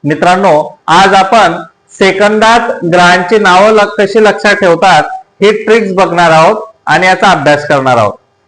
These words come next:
मित्रांनो, तुम्हाला आपले जे वारांची नावं आहेत ते तुम्हाला माहिती आहे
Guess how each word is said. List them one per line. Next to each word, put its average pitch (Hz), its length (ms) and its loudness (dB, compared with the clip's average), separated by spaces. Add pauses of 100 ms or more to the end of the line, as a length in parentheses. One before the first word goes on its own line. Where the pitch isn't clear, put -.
(100)
मित्रांनो, 180 800 -2 (200)
तुम्हाला 190 600 2 (500)
आपले 202 380 0
जे 214 160 2
वारांची 185 580 2
नावं 190 260 2
आहेत 180 360 2 (180)
ते 180 60 0
तुम्हाला 175 380 0
माहिती 135 320 -2
आहे - 80 -6